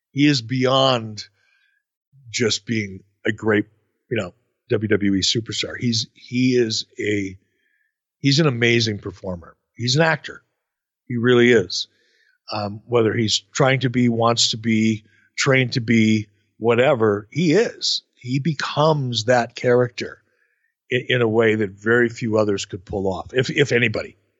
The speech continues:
for that matter. Um, and again, it was just the level of execution. It wasn't the idea. The idea was cool. The execution of the idea is what put it over the top. And it did,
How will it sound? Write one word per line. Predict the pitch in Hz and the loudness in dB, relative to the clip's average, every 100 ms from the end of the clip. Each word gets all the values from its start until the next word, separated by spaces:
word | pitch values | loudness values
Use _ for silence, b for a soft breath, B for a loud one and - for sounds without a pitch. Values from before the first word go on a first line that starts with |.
| _ | _
for | - 101 | -6 -4
that | 92 | -2
matter. | - - - - B B B B B _ | -4 -6 -6 -14 B B B B B _
Um, | 110 98 98 98 - _ _ _ | -4 -2 -2 -6 -14 _ _ _
and | 117 110 110 - _ _ _ _ _ _ _ 277 294 _ _ _ _ _ _ _ _ - | 0 0 -4 -14 _ _ _ _ _ _ _ _ _ _ _ _ _ _ _ _ _ -6
again, | 131 120 151 143 135 | -2 2 4 4 2
it | 117 | -2
was | 117 | -4
just | 127 - | -6 -6
the | 113 | -6
level | 104 117 123 123 | 0 2 2 2
of | 117 | 2
execution. | 117 110 117 - - 104 104 120 107 | 0 0 -6 -8 -6 -4 -2 -4 -6
It | 104 | 0
wasn't | 131 156 185 | 2 2 2
the | 196 | 2
idea. | 151 117 110 95 82 _ _ _ _ _ - | 2 2 0 -2 -6 _ _ _ _ _ 0
The | 143 | 2
idea | 135 190 | 4 4
was | 170 131 | 4 2
cool. | - 131 104 - _ _ _ _ _ _ - | -2 -4 -4 -8 _ _ _ _ _ _ -8
The | 120 - | -8 -2
execution | 123 - - - - - 226 277 - - 87 - | -2 0 -4 -6 -14 -4 2 2 2 -2 -6 -10
of | 98 | -12
the | 90 90 | -12 -10
idea | 76 - 82 - - _ _ _ - | -10 -10 -18 -20 -20 _ _ _ -2
is | 104 | 2
what | 107 104 | 2 0
put | - 110 | 0 -2
it | 98 | 2
over | 95 90 | 0 0
the | 90 87 | -4 -8
top. | - 85 - | -8 -8 -6
And | 120 | 0
it | 131 127 | 0 0
did, | 139 135 123 | 2 2 0